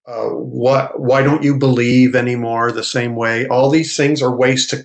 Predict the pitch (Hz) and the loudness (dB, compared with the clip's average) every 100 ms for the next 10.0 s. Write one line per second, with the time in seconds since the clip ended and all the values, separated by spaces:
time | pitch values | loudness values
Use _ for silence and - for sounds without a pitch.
0 | - - 160 165 131 131 131 127 127 127 | -10 -4 0 0 -2 2 4 4 2 -4
1 | 135 _ - 117 113 - 151 131 131 - | -12 _ -6 -6 -6 -2 2 2 2 -2
2 | - - _ _ _ _ _ _ _ _ | -10 -12 _ _ _ _ _ _ _ _
3 | - - - 131 139 156 156 147 131 127 | -20 -20 -6 0 2 4 4 4 2 0
4 | 143 135 - - - - - 175 - 117 | -2 -2 -6 -8 -10 -10 -6 -6 -6 -6
5 | 104 104 104 _ _ _ _ - 139 139 | -4 -4 -6 _ _ _ _ -8 -2 -2
6 | 139 135 151 147 160 - 165 147 - - | 0 0 2 2 0 0 -2 -2 -6 -12
7 | - - _ _ _ - _ 135 135 - | -14 -20 _ _ _ -20 _ -4 -4 -2
8 | 170 160 143 135 127 123 139 165 - 131 | -2 0 2 2 2 -2 -4 -6 -12 -14
9 | _ _ _ _ _ _ 117 110 123 131 | _ _ _ _ _ _ -14 -8 -8 -10